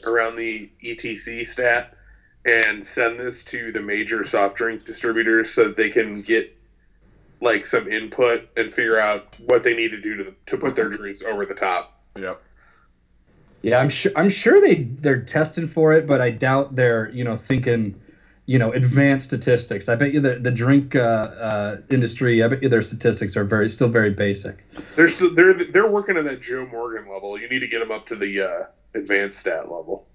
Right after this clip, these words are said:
Speaker 2: Yes, for sure. I mean, the sodas are still thinking Derek Jeter was a decent defender.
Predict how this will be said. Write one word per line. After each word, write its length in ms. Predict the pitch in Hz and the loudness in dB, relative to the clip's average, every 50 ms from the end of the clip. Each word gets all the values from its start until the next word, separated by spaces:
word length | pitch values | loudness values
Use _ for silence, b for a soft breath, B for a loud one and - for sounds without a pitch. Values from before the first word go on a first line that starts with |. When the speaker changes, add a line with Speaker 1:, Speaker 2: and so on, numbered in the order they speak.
| _ _ - - - | _ _ -20 -20 -16
Speaker 2:
Yes, 380 | - 95 85 - - - - - _ _ | -14 -12 -12 -12 -14 -16 -20 -20 _ _
for 140 | - 95 | -16 -14
sure. 300 | - - - 80 78 73 - _ _ _ _ _ - - - - - _ _ _ | -12 -10 -10 -10 -12 -14 -16 _ _ _ _ _ -12 -12 -12 -12 -14 _ _ _
I 60 | 104 104 | -6 -6
mean, 300 | 107 107 104 101 101 - - - - - | -6 -6 -8 -10 -12 -14 -14 -14 -16 -12
the 100 | - 113 | -10 -10
sodas 420 | 110 - - 135 131 127 120 110 113 | -8 0 2 4 4 4 2 0 -4
are 80 | 104 | -6
still 280 | 98 - - 110 107 101 | -8 -6 -4 -2 -2 -2
thinking 340 | - 113 98 95 98 92 85 | -4 -8 -12 -12 -14 -14 -10
Derek 320 | 78 90 90 92 82 - | -8 -6 -6 -6 -8 -10
Jeter 320 | - - 98 92 87 85 80 | -12 -12 -10 -8 -8 -8 -8
was 200 | 80 80 69 80 | -10 -12 -14 -16
a 40 | 78 | -18
decent 400 | 69 - 85 85 82 82 82 71 | -16 -16 -14 -14 -14 -16 -18 -18
defender. 480 | 73 71 - 82 78 73 69 69 - | -18 -18 -18 -18 -18 -16 -16 -16 -18